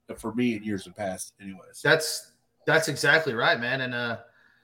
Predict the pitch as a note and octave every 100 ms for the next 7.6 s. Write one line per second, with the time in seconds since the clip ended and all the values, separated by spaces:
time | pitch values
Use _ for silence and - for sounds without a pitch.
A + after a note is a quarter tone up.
0 | _ _ _ _ _ C3 D#3 F3 - D3
1 | C#3+ C#3 C3 B2 C3+ B2+ C3+ D#3 D3 C#3
2 | D3+ C#3 A#2 C3 E3 C3+ E3 E3+ D#3 -
3 | C#3 A#2 A#2+ C3+ C#3+ G#2+ A#2+ A2+ C#3+ B2+
4 | C#3+ F3+ B2+ A#2 G2 A2+ B2 C#3+ A#2 E2
5 | - _ _ - - _ _ G#2+ G2 A2
6 | C#3+ D#3 C3 G#2 B2+ D#3 - D3 C#3+ C#3
7 | C#3+ A#2+ C3+ B2+ F#2+ F#2+